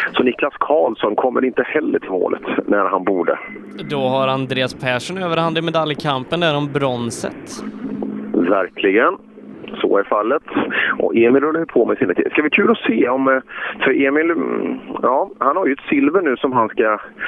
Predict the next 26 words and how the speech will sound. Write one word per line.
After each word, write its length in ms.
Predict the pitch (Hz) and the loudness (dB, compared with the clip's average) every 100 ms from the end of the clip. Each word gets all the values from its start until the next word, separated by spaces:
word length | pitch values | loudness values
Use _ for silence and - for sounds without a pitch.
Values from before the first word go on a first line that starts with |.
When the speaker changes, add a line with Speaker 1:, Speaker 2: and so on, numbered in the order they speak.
| - | -2
Speaker 1:
åka. 300 | - 104 - | 0 0 0
Ja, 180 | 113 104 | 0 2
det 80 | 98 | 2
kan 140 | - | 2
ju 60 | 131 | 2
bli 160 | 123 120 | 2 2
mer, 220 | 117 110 | 2 2
det 60 | |
kan 120 | 104 120 | 2 4
ju 40 | |
bli 80 | 123 | 4
andra 220 | 117 107 | 2 2
valörer, 340 | 156 120 95 | 2 2 2
men 120 | 101 104 | 2 4
det, 220 | 107 107 - | 4 2 -2
det 140 | 101 | 0
är 40 | 110 | 2
väl 120 | 113 | 2
det 120 | 123 120 | 0 -2
han, 280 | 104 101 - - - - - | -2 -4 -10 -14 -12 -10 0
det 200 | 110 107 | 2 2
han 160 | 117 101 | 0 0
kör 260 | 131 131 | 2 0
på 240 | 127 113 101 | 2 2 2
onekligen. 400 | 92 - - - - - - - - - - - | 0 0 -4 -6 -10 -16 -18 -16 -16 -16 -12 -2
Speaker 2:
Ja, 240 | 147 156 | 0 0